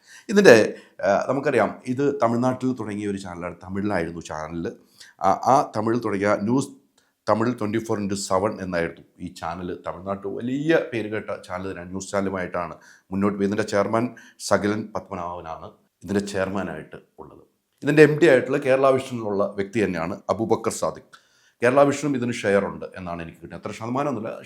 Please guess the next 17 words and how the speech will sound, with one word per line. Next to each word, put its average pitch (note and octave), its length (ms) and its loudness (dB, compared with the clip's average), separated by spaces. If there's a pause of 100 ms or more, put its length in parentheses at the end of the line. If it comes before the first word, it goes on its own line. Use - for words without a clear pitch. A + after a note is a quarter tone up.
ഷെയർ G#2+ 260 2
ഉണ്ടെന്നാണ് F2+ 380 -8
എനിക്ക് E2 180 -16
കിട്ടുന്ന D#2+ 240 -20
വിവരം. D#2 160 -14 (200)
പക്ഷേ F#3+ 180 4 (460)
അതിൻ്റെ F#3 240 2
ഒരു F3 140 2
വളർച്ച C3+ 440 4
നമ്മൾ C3+ 220 -4
കാണാതെ A#2+ 380 -4
പോകുന്ന G2+ 360 -6 (720)
പറ്റില്ല. E2+ 280 -12 (640)
ഇതിൻ്റെ C3 280 10 (400)
ന്യൂസുമായി E3 520 8
ബന്ധപ്പെട്ട് A#2 540 0
വന്നിരിക്കുന്ന F#2 440 -2